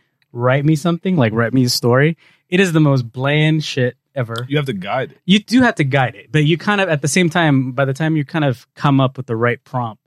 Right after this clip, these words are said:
Speaker 2: Mm-hmm.
Speaker 1: to sort of come up with this creative thing, might as well have written the whole thing yourself.
Speaker 2: But I guess it's almost like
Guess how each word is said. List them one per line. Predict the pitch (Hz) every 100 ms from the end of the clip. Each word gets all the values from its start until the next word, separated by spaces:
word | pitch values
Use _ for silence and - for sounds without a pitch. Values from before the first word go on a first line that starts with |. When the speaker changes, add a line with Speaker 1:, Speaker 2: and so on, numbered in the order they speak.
| 107
Speaker 2:
Mm-hmm. | 98 82 - _ _
Speaker 1:
to | - 127
sort | - 127
of | 120 113 139 - _ -
come | 139
up | 127
with | 123
this | 120 -
creative | 123 117
thing, | - 147
might | 113 113
as | 107
well | 113
have | 107
written | 117 107
the |
whole | 104 107 -
thing | 135
yourself. | 120 - 139 - _ _ _ _ _ _ _ _ _ _ _ _ -
Speaker 2:
But | 131
I | 123
guess | 120 135 131
it's | 127 -
almost | 131 131 135 127 113
like | 110 98